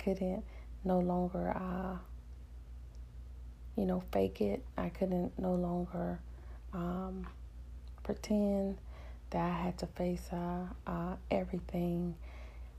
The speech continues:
Um, there was no, there was no running anywhere. It's just, uh, you have to, uh, you have to just face it. I,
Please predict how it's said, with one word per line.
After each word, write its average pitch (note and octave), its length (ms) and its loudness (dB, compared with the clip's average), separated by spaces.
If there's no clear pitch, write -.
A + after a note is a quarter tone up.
Um, F3 600 0
there F#3 280 8
was F#3+ 280 10
no, F3+ 420 6
there F3 200 4
was F#3 220 6
no F3+ 220 4
running F3+ 500 4
anywhere. F3 580 4
It's F3+ 180 2
just, E3+ 220 2
uh, F3 280 4
you F3+ 140 4
have F3 260 2
to, E3+ 260 2
uh, F3 260 0
you F3+ 160 2
have F3+ 160 0
to - 180 -10
just E3+ 260 -2
face F#3 320 2
it. F3+ 160 2
I, F3 240 0